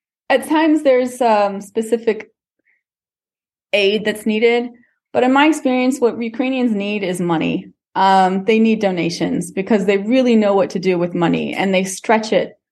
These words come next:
so far. Um, like, I just, I can't even imagine. I know in what I do, um, working with Ukrainians and seeing the budgets that they create. I mean, even, for example, Kherson. Um, when I got the list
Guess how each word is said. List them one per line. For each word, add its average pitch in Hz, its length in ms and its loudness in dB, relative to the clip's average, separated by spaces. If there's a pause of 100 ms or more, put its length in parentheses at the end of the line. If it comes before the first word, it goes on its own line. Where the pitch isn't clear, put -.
(240)
so - 500 0
far. 170 680 0 (600)
Um, 196 400 2
like, 202 200 0
I 226 140 0
just, 226 280 0
I 233 100 -8
can't 294 220 2
even 254 140 0
imagine. 208 840 -4
I 226 120 0
know 247 160 4
in - 280 -4
what 202 220 0
I 339 180 4
do, 196 540 0 (160)
um, 196 420 2
working 233 320 0
with 226 160 -2
Ukrainians 202 600 -2
and 196 120 -2
seeing 220 220 0
the 196 80 0
budgets 190 340 0
that 185 140 -10
they 185 100 0
create. 185 580 -2
I - 40 -4
mean, 254 160 2
even, 269 420 0 (220)
for 254 80 2
example, 196 680 -2
Kherson. 214 640 -2 (560)
Um, 196 600 2 (480)
when 240 120 2
I 311 180 2
got 294 220 2
the 247 80 2
list 226 560 0